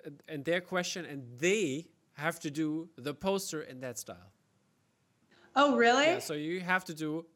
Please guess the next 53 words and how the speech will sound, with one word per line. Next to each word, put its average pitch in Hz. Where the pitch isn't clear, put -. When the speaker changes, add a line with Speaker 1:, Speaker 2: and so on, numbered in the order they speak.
Speaker 1:
Modigliani 170
style 147
Avengers 143
<laughs> -
poster. 131
Speaker 2:
Okay, 403
okay. 453
I 359
like 403
that 254
challenge. 220
<laughs> -
I'll 339
do 427
that. 240
Speaker 1:
It's 165
Speaker 2:
That'll 196
Speaker 1:
okay. 262
Speaker 2:
be 370
fun. 381
Speaker 1:
It's, 175
it's 208
gonna, 220
yeah, 170
it, 180
it, 185
when, 190
when 196
we're 214
gonna 214
realize 196
it, 190
it's, 165
I'm 170
gonna 175
tell 165
you, 180
and 160
then, 151
uh, 143
uh, 135
you 139
will 139
have 135
ample 139
of 123
time 123
to 143
do 127
it. 175
And, 135
uh, 135
that 127